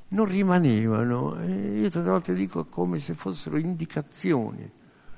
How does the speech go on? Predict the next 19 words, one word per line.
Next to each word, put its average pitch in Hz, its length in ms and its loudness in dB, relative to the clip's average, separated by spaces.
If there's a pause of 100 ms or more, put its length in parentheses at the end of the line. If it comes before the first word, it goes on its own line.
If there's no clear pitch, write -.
(280)
dei 175 520 10
cartelli 160 580 6
stradali, - 1040 2 (100)
che - 200 -20
tu - 100 -4
lo 185 140 2
vedi, 139 840 0 (680)
Pantheon 175 840 0
a 160 80 -4
destra, - 800 -2 (160)
l'altro 160 800 -4
a 139 40 -2
sinistra, 92 880 -6 (480)
eccetera, 170 840 2
eccetera, 220 460 -2
ma 170 160 -2
non 185 280 -2
dicono, 185 480 -4
dicono 156 600 2